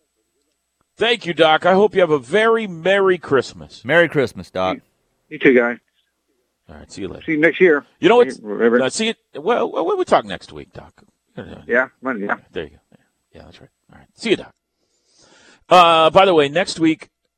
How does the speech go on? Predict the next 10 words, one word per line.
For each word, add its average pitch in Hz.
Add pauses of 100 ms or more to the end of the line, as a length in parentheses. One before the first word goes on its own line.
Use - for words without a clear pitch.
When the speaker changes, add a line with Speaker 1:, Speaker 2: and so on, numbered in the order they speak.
(260)
Speaker 1:
uh, 131
we 147
will 165
do 143
Monday 175
and 135
Tuesday's 147
shows 131
from 107
here. 190